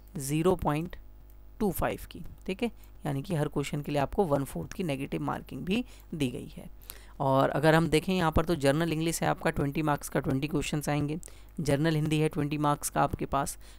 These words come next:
मैथमेटिक्स है जिसे हम क्वांटिटेटिव एप्टीट्यूड्स भी कहते हैं, ये आपका ट्वेंटी मार्क्स का। रीजनिंग ट्वेंटी मार्क्स की आएगी। जनरल नॉलेज और जनरल स्टडीज़ ये आपके पास जो आएगा ट्वेंटी मार्क्स है, जिसमें करंट अफेयर्स भी हम इंक्लूड कर सकते हैं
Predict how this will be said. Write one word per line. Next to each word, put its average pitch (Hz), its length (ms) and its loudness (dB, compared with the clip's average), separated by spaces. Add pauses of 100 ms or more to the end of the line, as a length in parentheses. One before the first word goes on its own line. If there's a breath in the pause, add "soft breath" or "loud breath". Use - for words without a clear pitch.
(140 loud breath)
मैथमेटिक्स 143 720 2
है 170 100 0
जिसे 147 240 -4
हम 143 80 -2
क्वांटिटेटिव 151 600 -2
एप्टीट्यूड्स 151 600 -2
भी 156 80 0
कहते 147 300 -4
हैं, 151 80 -2
ये 143 180 -2
आपका 151 260 0
ट्वेंटी 143 280 -4
मार्क्स 139 300 -4
का। 151 140 -6
रीजनिंग 160 520 0
ट्वेंटी 151 300 -4
मार्क्स 143 300 -4
की 151 100 -6
आएगी। 139 320 -2 (380 loud breath)
जनरल 151 540 2
नॉलेज 165 400 2
और 170 140 2
जनरल 143 420 -2
स्टडीज़ 135 560 -4
ये 160 160 0
आपके 165 300 2
पास 143 220 0
जो 143 180 -4
आएगा 139 280 -2
ट्वेंटी 160 360 -2
मार्क्स 143 260 -4
है, 180 60 -4
जिसमें 185 220 -4 (100)
करंट 180 240 4
अफेयर्स 151 340 0
भी 147 120 -2
हम 143 120 -2
इंक्लूड 143 340 -2
कर - 100 -4
सकते - 300 -6
हैं 214 100 -4